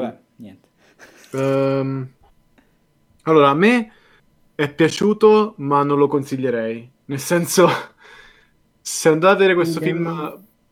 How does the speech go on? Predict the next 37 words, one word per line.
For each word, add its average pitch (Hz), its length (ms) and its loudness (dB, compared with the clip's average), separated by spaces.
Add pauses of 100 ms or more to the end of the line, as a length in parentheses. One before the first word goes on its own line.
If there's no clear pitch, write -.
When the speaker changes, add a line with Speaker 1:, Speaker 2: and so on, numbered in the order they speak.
Speaker 2:
pensando 147 560 0
che 143 120 -6
sia 139 460 -2
un 131 100 -6
film 139 180 -8
di 135 60 -8
Tarantino, 151 920 -6 (1000)
Speaker 3:
Ah. 175 160 -12
Speaker 2:
allora, 143 340 2 (2750)
da 156 180 2
un 165 120 6
lato 214 680 4 (280)
va 147 180 0
visto 170 340 -6
and-, 147 200 -2
pensando 147 280 -2
di 143 60 -2
andare 143 180 -2
a - 20 0
vedere 139 180 0
un 127 60 -6
film 139 140 -8
di 135 60 -8
Tarantino, 139 560 -6
perché 139 420 -4
lui 143 160 -2
ci 135 140 -12
gioca 135 220 0
molto 120 280 -6
su 113 120 -12
questo 120 300 -12
fatto, 117 400 -8
più 156 180 -6
che 160 100 0
in 156 80 2
altri 143 280 -4
film 170 640 -4